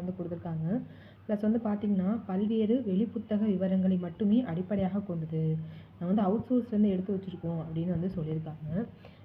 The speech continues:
விரிவாக்க பதிவோட இயர் வந்து பார்த்தீங்கன்னா, ரெண்டாயிரத்தி இருபத்தாறு இருபத்தி ஏழு. இந்த புக் வந்து எப்போ போட்டிருக்காங்கன்னு பார்த்தீங்கன்னா, இது வந்து கடைசியான மறுபதிப்பு தான். ஃபர்ஸ்ட் வந்து ஒரு பிங்க் கலர் புக்கு போட்டு, அடுத்து பிளாக் போட்டுட்டு, இது அடுத்த பிளாக் தான் இது, ஓகேங்களா?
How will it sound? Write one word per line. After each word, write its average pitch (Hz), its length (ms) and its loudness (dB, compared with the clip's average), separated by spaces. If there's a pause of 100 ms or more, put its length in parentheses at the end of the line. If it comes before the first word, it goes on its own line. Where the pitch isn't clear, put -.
விரிவாக்க 233 560 2
பதிவோட 214 380 2 (160)
இயர் 208 220 4
வந்து 196 180 4
பார்த்தீங்கன்னா, 185 340 0 (100)
ரெண்டாயிரத்தி 202 460 2
இருபத்தாறு 202 560 0
இருபத்தி 180 420 -4
ஏழு. 160 260 -2 (580)
இந்த 220 120 2
புக் 254 240 2
வந்து 254 300 4
எப்போ 202 180 -10
போட்டிருக்காங்கன்னு 202 540 0
பார்த்தீங்கன்னா, 185 380 -2
இது 180 100 -4
வந்து 185 280 0
கடைசியான 208 560 0 (160)
மறுபதிப்பு 180 480 -4
தான். 185 280 -2
ஃபர்ஸ்ட் 185 260 -6
வந்து 233 140 0
ஒரு 208 120 -4
பிங்க் 214 200 0
கலர் 220 220 -2
புக்கு 196 220 -6
போட்டு, 180 240 -2 (220)
அடுத்து 185 220 -8
பிளாக் 185 300 -4 (100)
போட்டுட்டு, 202 320 -4 (460)
இது 214 140 2
அடுத்த 214 280 2
பிளாக் 190 300 0
தான் 190 160 2
இது, - 100 -4
ஓகேங்களா? 160 460 -2